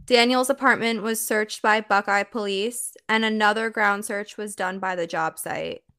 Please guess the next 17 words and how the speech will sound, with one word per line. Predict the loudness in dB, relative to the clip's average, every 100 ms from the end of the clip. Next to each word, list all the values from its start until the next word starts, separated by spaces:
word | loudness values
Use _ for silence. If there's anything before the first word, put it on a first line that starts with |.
| _ _ _ _ _ _ _ _ _
July | -2 2 2 2
ninth, | 0 0 0 -2 -10
twenty | -14 -8 -8 -8
twenty-one. | -8 -8 -8 -8 -6 -6 -8 -10 -10
This | -10 -10
was | -8
seventeen | -4 -4 -4 -8 -6 -6 -6
days | -6 -6 -8
missing. | -10 -10 -6 -6 -6 -10 -12 _ _ _ _ -6
Aerial | 0 2 2 0
searches | -2 -4 -4 -4 -6 -4
were | -6
done | 0 0 0
by | 0 -2 -2
Civil | -4 -6 -4 -4
Air | -2 -2
Patrol. | -2 -8 -8 -6 -4 -6 -10